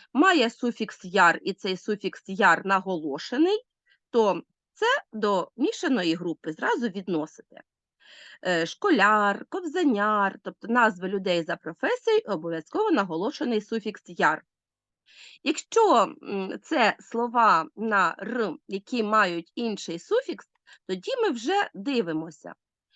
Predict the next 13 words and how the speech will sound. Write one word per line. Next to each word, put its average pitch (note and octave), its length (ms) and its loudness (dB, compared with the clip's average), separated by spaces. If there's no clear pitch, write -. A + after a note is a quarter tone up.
що - 220 -6
це C4 280 0
може G#3+ 320 -2
бути G3+ 460 -8
або C#4+ 400 0
тверда A3+ 500 -2
група, G#3 460 -4
або F3 380 -2
м'яка C4+ 480 0
група. E3+ 460 -8
Тверда E4 480 4
група, F3+ 460 -4
наголос, G4 1040 -2